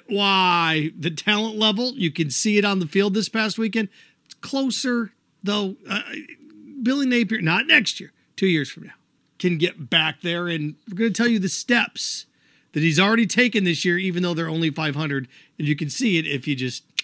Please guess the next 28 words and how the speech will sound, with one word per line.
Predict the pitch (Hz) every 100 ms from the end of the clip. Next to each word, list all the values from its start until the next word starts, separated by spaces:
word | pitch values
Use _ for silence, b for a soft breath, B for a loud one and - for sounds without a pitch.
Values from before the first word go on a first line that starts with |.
| - - _ _ _ _ _ _ _ _ _ _ _ _ _
at | -
least | 143 143 - - -
look | 151 143
at | 139
things | 143 123
from | 127
a | 120
blimp | 117 131 131
perspective. | - 113 - 110 - - 170 _ _ _ _ _ _ -
Also, | 285 294 208 - 190 175 185 196 - _ _ -
college | 220 220
football | 240 262
playoff. | 202 233 277 277 - _ _ _ _ _ _ _ _ _ _ _ _ _ _
First | - 233 240 - - - - _ _ _ _ _ _ -
top | 196 196 -
six | - 220 220 226 -
or | 180
top | - 151 -
twenty-five, | - 147 151 135 135 143
depending | 131 139 143
on | 135
how | 135
you | 139
wanna | 135 135
look | 127 131 135
at | 135
top | 147 208
four, | - 165 160